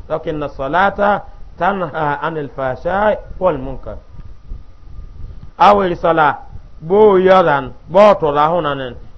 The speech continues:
ere kene kene o ka chiri odi odi. Ona ndure ke o mo na wa ta'ala. Ona so no modane,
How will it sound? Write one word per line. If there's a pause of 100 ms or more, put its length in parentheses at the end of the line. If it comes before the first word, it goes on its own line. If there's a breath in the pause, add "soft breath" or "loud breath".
ere (100)
kene
kene
o
ka
chiri
odi
odi. (4000)
Ona
ndure
ke (420)
o
mo
na
wa
ta'ala. (1700)
Ona
so
no
modane,